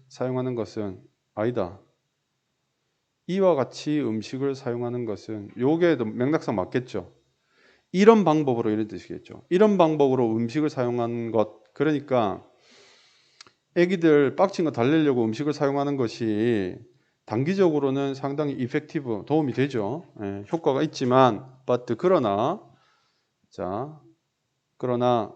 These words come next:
등점 나왔죠, 그죠? 장기적으로 그러한 것은, 그런 것은, 자, 이렇게 사용하는 거죠. 음식을 그런 식으로 사용하는 거죠, 그쵸? 주부고, can be harmful. 자, 이게 수-, 술부죠. 예. 해가 될 수 있다, 해로울 수 있다.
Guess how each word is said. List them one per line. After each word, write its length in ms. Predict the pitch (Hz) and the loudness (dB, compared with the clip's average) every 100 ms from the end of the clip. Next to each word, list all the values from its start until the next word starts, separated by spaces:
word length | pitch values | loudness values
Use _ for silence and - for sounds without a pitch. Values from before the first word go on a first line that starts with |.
| - - | -20 -8
등점 340 | 123 123 147 | -4 0 2
나왔죠, 320 | 117 113 127 | 2 0 -2
그죠? 400 | 113 98 127 156 | -4 -2 -2 -2
장기적으로 1300 | - 107 127 214 202 143 113 98 107 143 180 202 - _ _ _ | -6 -4 -2 2 2 4 2 2 0 -2 -2 -4 -10 _ _ _
그러한 360 | - 147 147 139 | -2 2 4 2
것은, 440 | 123 - 131 107 | -2 -2 -4 -4
그런 500 | - 139 143 143 143 | -2 0 2 0 -2
것은, 760 | 131 117 117 107 101 147 185 175 - | -2 -4 -4 -4 -4 -6 -8 -12 -16
자, 240 | - 85 - | -14 -14 -16
이렇게 160 | - 113 | -18 -14
사용하는 420 | - 143 147 151 | -4 -2 0 0
거죠. 180 | 131 101 104 | -2 -4 -4
음식을 420 | 117 120 147 139 | -6 -4 -2 -2
그런 200 | 143 156 | 0 -2
식으로 100 | 139 | -2
사용하는 400 | 127 127 131 135 | -2 0 0 -2
거죠, 180 | 120 101 | -2 -4
그쵸? 360 | 98 - 196 240 - _ - _ _ _ | -6 -2 -2 -2 -14 _ -20 _ _ _
주부고, 920 | - 120 120 117 101 104 143 190 220 - _ _ _ | -12 -8 -6 -2 0 0 0 -2 -6 -16 _ _ _
can 260 | - 165 170 | -4 0 2
be 200 | 180 190 | 2 0
harmful. 840 | 185 175 170 - 175 165 143 113 107 | 0 -2 -2 0 4 4 4 2 0
자, 240 | 117 110 - | 0 -2 -6
이게 120 | 143 | -8
수-, 220 | 135 - - | -6 -6 -8
술부죠. 800 | 139 190 180 135 110 147 196 - | -6 -4 -2 0 2 2 0 -4
예. 220 | 104 98 92 _ _ _ _ - | -6 -6 -6 _ _ _ _ -4
해가 340 | 170 170 190 | 2 6 6
될 140 | 190 196 | 6 4
수 140 | - | 0
있다, 340 | 143 - 127 123 | -6 0 0 0
해로울 360 | 151 170 190 | 0 2 0
수 140 | 185 143 | 0 -6
있다. 680 | 139 117 113 113 104 82 | -2 0 2 2 0 -4